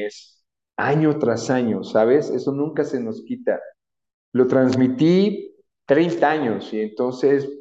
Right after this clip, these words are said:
para mí es verdaderamente maravilloso. Y qué bueno que tengamos esta comunicación y que hoy se pueden hacer este tipo de,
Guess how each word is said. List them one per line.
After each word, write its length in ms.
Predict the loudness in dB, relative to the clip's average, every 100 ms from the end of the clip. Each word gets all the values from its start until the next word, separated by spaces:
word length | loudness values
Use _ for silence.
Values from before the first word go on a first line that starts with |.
| -18 _ _ _ _
para 220 | -2 0
mí 200 | -2 0
es 280 | 0 -2 -4
verdaderamente 560 | -4 -2 -2 -4 -8 -8
maravilloso. 680 | -6 -6 -6 -6 -8 -14 -18 _ _ _ _ _
Y 560 | 2 4 6 6 4 0
qué 100 | 2
bueno 240 | 2 2
que 80 | 0
tengamos 420 | -2 -2 -2 -4
esta 220 | -12 -12
comunicación 640 | -8 -6 -4 -4 -2 -4 -2
y 80 |
que 80 | -4
hoy 40 | -4
se 120 | -4
pueden 240 | -2 -2
hacer 260 | -2 -4 -4
este 240 | -4 -12
tipo 320 | -14 -8 -4 -4
de, 300 | -4 -6